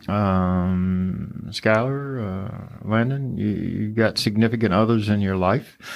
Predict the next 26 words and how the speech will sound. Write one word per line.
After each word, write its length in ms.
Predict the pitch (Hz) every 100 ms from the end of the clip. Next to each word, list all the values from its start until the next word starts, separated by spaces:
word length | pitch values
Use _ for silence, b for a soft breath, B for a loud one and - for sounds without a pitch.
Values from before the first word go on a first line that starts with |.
| B B B -
Uh, 720 | 95 95 95 92 90 92 92 64
and, 640 | 92 92 85 85 85 120
uh, 400 | - 90 85 - -
some, 360 | - - 110 92
as 140 | 87 95
life 260 | 101 104
goes 260 | 110 104 101
on, 300 | 101 110 131
you'll 580 | 104 95 92 98 - -
have 280 | 95 95 92
more 260 | 92 98
specific 560 | 104 - 92 110 104 -
relationships. 800 | 101 101 104 110 - 117 - - B B B B B B _
I 260 | 95 131 202
would 200 | 214 170
offer 400 | 143 135 - 131
that 300 | 120 113 98
<laughs> 100 | 87
as 300 | 139 131 113
you're, 420 | 127 113 107 104 107
uh, 200 | 101 98
entering 320 | 113 156 156
these 200 | 110 101
relationships, 680 | 101 104 101 104 - 95 -
find 200 | 151 202
out 200 | 214